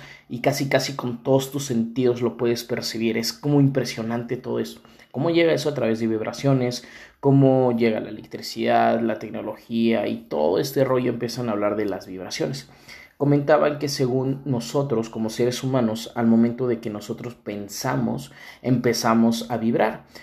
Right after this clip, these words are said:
Entonces nosotros normalmente siempre estamos vibrando con nuestro estilo de, de, de, de,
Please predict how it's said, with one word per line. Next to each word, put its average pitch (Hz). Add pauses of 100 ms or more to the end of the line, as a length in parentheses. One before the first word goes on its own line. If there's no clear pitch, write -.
Entonces 165
nosotros 151
normalmente 139
siempre 131
estamos 123
vibrando 117
con 123
nuestro 123
estilo 110
de, 98
de, -
de, -
de, -